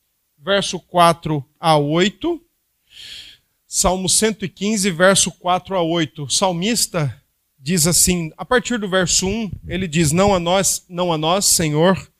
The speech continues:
mas ao teu nome dá a glória, mas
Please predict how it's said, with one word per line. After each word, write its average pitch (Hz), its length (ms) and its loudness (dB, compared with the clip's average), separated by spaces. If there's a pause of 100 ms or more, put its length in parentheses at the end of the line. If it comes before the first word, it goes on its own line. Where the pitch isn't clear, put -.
(260)
mas 160 180 0
ao 175 120 4
teu 175 180 0
nome 170 320 2
dá 156 200 2
a 170 60 2
glória, 143 580 0 (400)
mas 151 640 0